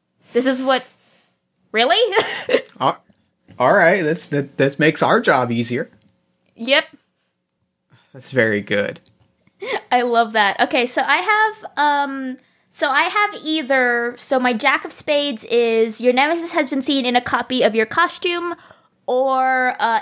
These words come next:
Speaker 1: Ace of Clubs, which is, "Just when you thought you'd be late to work, another hero jumped in to finish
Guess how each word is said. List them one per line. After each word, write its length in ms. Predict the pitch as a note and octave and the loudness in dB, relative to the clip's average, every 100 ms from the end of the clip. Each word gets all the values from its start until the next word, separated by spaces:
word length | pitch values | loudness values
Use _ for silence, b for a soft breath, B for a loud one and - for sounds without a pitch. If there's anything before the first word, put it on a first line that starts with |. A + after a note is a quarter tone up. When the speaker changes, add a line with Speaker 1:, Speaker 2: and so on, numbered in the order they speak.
| - | -2
Speaker 1:
Ace 240 | D4+ D4+ | -4 -2
of 180 | D4 B3+ | -8 -10
Clubs, 500 | - A4 E4 A#3+ - | -4 0 0 -2 -6
which 220 | C4 D4 | -6 -4
is, 160 | C#4 C4+ | -4 -2
"Just 220 | C#4+ D4+ | -2 -2
when 120 | D4+ | -2
you 100 | C#4 | -2
thought 260 | C4+ D4+ C4 | 0 0 0
you'd 140 | B3+ | -2
be 80 | B3 | 0
late 260 | B3 B3 A#3+ | 2 2 0
to 80 | C4 | 0
work, 260 | A#3 A#3 - | 2 2 0
another 300 | A#3+ B3 C4 | 0 0 0
hero 340 | C4 C4 B3 | -2 0 0
jumped 360 | A3+ B3+ A#3 - | 2 0 0 -2
in 220 | A#3 A#3 | -2 -2
to 100 | A#3+ A#3 | -4 -8
finish 520 | - A#3+ A3 G#3+ | 0 0 0 -6